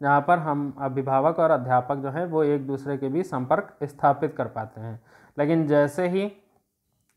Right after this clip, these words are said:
स्नातक स्तर की हम कक्षाओं में पहुँचते हैं, वहाँ पर इस तरीके का कोई भी अभी प्रावधान नहीं है, जिस वजह से हम अध्यापक जो हैं वो अभिभावकों से संपर्क नहीं स्थापित कर पाते हैं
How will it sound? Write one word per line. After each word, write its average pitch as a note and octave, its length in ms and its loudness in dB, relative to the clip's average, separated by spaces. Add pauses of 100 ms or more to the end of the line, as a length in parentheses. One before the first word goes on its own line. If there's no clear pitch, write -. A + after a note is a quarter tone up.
(140)
स्नातक D3+ 600 2
स्तर F3 300 -2
की E3+ 120 -8
हम D#3 160 -4
कक्षाओं D#3+ 400 -2
में D#3+ 160 -2
पहुँचते C#3 320 0
हैं, E3 140 -2
वहाँ C#3 240 2
पर D3 160 0
इस D3 160 -4
तरीके C3+ 320 -4
का D3+ 160 -2
कोई C3 280 -4
भी E3 320 -4 (300)
अभी C#3 180 2
प्रावधान D3 640 2 (300)
नहीं C#3+ 320 0
है, A#2+ 240 -4
जिस E3 200 -2
वजह E3 220 2
से F3 140 -2
हम D#3+ 360 -4
अध्यापक C3 460 -2
जो C#3+ 140 -4
हैं C#3 120 -4
वो F3 140 -2
अभिभावकों C3 640 0
से D3 140 -8
संपर्क C3+ 380 -6
नहीं C3 180 -2
स्थापित C3 360 -4
कर - 160 -2
पाते A#2+ 280 2
हैं E3+ 240 -4